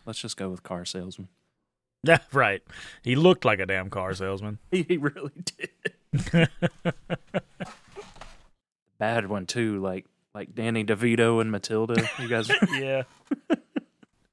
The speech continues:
Speaker 2: To answer your question, I think these people had a real, they possibly had a real problem going on, and then, yeah, that Ed and Lorraine probably just piggybacked off of that to get going.
Speaker 1: Mm-hmm.
Speaker 2: Since it's what made 'em famous, I mean,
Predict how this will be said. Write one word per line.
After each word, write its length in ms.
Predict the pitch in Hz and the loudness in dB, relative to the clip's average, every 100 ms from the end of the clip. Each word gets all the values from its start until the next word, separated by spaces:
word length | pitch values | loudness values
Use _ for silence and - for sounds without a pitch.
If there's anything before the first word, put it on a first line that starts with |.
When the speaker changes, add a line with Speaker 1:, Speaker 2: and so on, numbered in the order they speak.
| - | -6
Speaker 2:
To 100 | - | 2
answer 340 | 113 131 143 113 | 4 4 0 -6
your 120 | 98 | -8
question, 420 | - 98 98 104 | -4 -4 -4 -2
I 80 | 107 | -2
think 380 | 117 139 110 - | -2 -4 -4 -8
these 160 | 110 - | -10 -8
people 260 | 107 98 | -10 -6
had 100 | 92 | -6
a 40 | 85 | -6
real, 220 | 90 87 | -8 -8
they 160 | 90 117 | -6 -6
possibly 480 | - 104 101 92 90 | -4 -4 -4 -8 -6
had 120 | 87 | -8
a 40 | |
real 200 | 98 90 87 | -10 -12 -12
problem 420 | - - 87 98 | -10 -10 -10 -10
going 260 | 95 90 | -10 -8
on, 320 | 98 98 95 101 | -8 -6 -6 -8
and 100 | 98 | -8
then, 220 | 98 101 - - - | -10 -10 -14 -20 -18
yeah, 220 | - 82 - - _ | -12 -10 -10 -16 _
that 240 | 101 90 - _ _ _ _ _ _ - | -6 -6 -8 _ _ _ _ _ _ -4
Ed 180 | 107 | -4
and 80 | 95 | -4
Lorraine 360 | 90 92 95 92 | -8 -8 -8 -8
probably 460 | - 101 95 92 95 | -4 -4 -6 -10 -8
just 240 | 101 - - | -10 -12 -12
piggybacked 560 | - 98 95 98 98 - | -10 -10 -10 -8 -8 -8
off 220 | 101 - | -10 -10
of 80 | 110 | -10
that 180 | 110 - | -10 -12
to 80 | |
get 200 | 113 110 | -16 -14
going. 340 | - 117 120 123 _ _ _ _ _ _ _ 117 | -10 -8 -6 -8 _ _ _ _ _ _ _ -18
Speaker 1:
Mm-hmm. 60 | 113 | -6
Speaker 2:
Since 260 | 165 135 | -4 -4
it's 140 | 131 127 | -6 -6
what 140 | 113 | -6
made 180 | 104 104 | -2 -4
'em 100 | 92 | -4
famous, 480 | 113 107 95 92 - | -6 -6 -6 -12 -10
I 60 | |
mean, 280 | 101 95 95 | -12 -12 -14